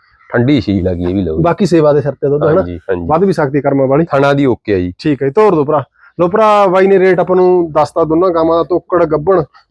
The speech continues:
Speaker 2: ਠੀਕ ਆ ਬਾਈ ਕੋਲ ਗਾਵਾਂ। ਤੇ ਚੈੱਕ ਤੇ ਤਸੱਲੀ ਤੁਸੀਂ ਆਪ ਕਰਨੀ ਆ, ਚੈੱਕ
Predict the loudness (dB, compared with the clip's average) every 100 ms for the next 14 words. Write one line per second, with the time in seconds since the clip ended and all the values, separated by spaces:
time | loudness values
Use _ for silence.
0 | -6 -2 0 0 -2 -2 -2 0 0 -2
1 | -6 _ _ _ _ _ 0 2 4 4
2 | 2 0 -4 _ _ _ -20 _ _ -20
3 | -20 _ _ _ -2 -2 0 0 2 2
4 | 0 0 0 0 0 0 0 2 0 -2
5 | -4 -4